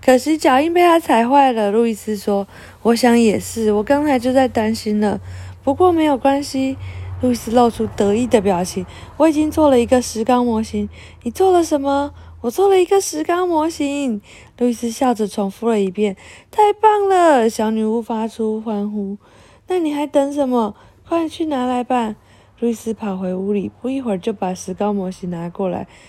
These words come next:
“就是这个了。”他得意地把模型拿到佩特拉拉面前，佩特拉拉接到手中，翻来覆去仔细观察。“啊哈，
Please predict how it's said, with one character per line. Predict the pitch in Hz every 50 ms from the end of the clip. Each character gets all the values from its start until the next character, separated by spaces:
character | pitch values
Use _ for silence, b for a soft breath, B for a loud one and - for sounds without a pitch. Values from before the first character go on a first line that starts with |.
| b b b
“就 | _ - 320 330
是 | 320 339
这 | 311 349 339
个 | 330 - 302 269
了。” | 262 247 240 220 196 190 196 - _ _ _ _ _ _ _ _ _ _ _ _ _ _ _ _ _ _ _ _ _ _ _ b b b b b b b b b b _ -
他 | 220
得 | 208 - - 190 190
意 | 220 254 262
地 | 214 208 190
把 | - - 175 170
模 | 165 165 170 175 196
型 | 214 - - 190 190
拿 | 190 190 185
到 | 190 - 233
佩 | 233 - 277 269
特 | 269 277 262
拉 | 254 254
拉 | 254 254 254
面 | 254 254 254 240 214
前， | 202 - 208 180 180 B B B B B B B _
佩 | - 311
特 | - 320
拉 | 302 302 294 285
拉 | 285 285
接 | 277 - - 269
到 | 269 262 277 262 254
手 | 240 - 220 196 180
中， | - 226 214 214 220 b b b b b b
翻 | b - 311 311 311 311
来 | 294 240 233
覆 | 233 233 - 262
去 | 254 - - 247
仔 | 202 - 185 180
细 | 185 - - 226 214
观 | 208 220 196 202 202
察。 | 202 - 185 165 165 170 B B B B B B B B B B
“啊 | - 196 190 180
哈， | 180 175 180 220